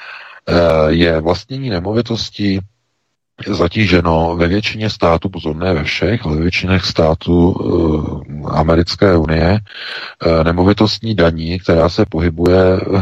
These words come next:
podle místních vyhlášek, to je zdůra-, třeba říct, zdůraznit, a ty vyhlášky jsou opravdu diametrálně rozstřelené od toho naprosto zanedbatelného minima,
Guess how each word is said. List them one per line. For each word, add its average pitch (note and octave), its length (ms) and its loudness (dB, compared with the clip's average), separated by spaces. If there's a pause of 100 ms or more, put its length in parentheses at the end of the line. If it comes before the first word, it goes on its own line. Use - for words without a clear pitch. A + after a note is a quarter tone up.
(340)
podle F2+ 340 2
místních F2 540 -4
vyhlášek, D#2+ 720 2 (420)
to F2+ 100 -2
je D#2+ 120 2
zdůra-, D#2+ 1000 0
třeba E2 280 0
říct, E2 280 -2
zdůraznit, D#2 680 -2 (840)
a E2+ 160 0
ty F2+ 300 2 (120)
vyhlášky F#2+ 640 2
jsou F2 360 -2
opravdu F2 840 2
diametrálně E2 1120 2 (340)
rozstřelené E2 1160 0
od D2+ 180 -6
toho F2 220 2
naprosto E2+ 760 0
zanedbatelného E2 1120 -2
minima, D#2+ 520 -4